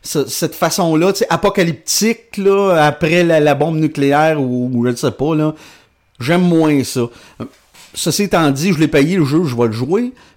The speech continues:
puis je vais, je vais peut-être essayer d'embarquer encore plus dedans, mais à date, j'ai de la misère. Euh, peut-être parce que j'ai plein de choses à faire, puis j'ai moins de temps pour ça,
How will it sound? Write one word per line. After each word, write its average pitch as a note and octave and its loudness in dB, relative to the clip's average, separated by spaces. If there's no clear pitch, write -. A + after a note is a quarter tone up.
puis A2+ -4
je A2+ -6
vais, A2 -2
je G#2+ -12
vais A2 -4
peut-être C#3 -2
essayer C#3+ -2
d'embarquer C3 -2
encore C3+ -2
plus C#3 -2
dedans, D3+ 0
mais C3+ 0
à D#3+ 2
date, F#3+ 2
j'ai D3+ 0
de D3+ 0
la D3 2
misère. A#2 -4
Euh, G2 -8
peut-être G#3 -2
parce - -4
que C#3 2
j'ai C3 -2
plein D#3 -2
de - -4
choses E3+ -2
à E3 2
faire, E3+ 2
puis D#3 -10
j'ai D3 0
moins D3 2
de C3+ -4
temps D#3 -2
pour D3 -6
ça, A3 -2